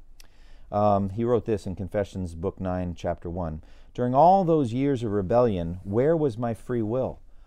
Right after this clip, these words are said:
What was the hidden secret place from which it was summoned in a moment?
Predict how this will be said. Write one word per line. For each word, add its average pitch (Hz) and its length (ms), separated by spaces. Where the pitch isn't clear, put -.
What 143 220
was 160 180
the 120 120
hidden 147 360
secret - 440
place 101 300
from 107 220
which 120 200
it 127 80
was 107 120
summoned 98 580
in 113 120
a 113 60
moment? 120 460